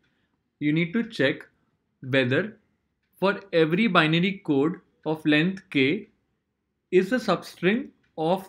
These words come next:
the given input string s. If all, all the binary codes are part of this,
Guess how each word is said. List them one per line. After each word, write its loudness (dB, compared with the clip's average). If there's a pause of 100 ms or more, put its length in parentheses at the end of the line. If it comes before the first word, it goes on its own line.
(120)
the 2
given 4
input -2
string -4
s. -6 (1080)
If 0 (560)
all, 4 (560)
all 2
the 4
binary 2
codes 2 (160)
are 2
part 2
of -2
this, -2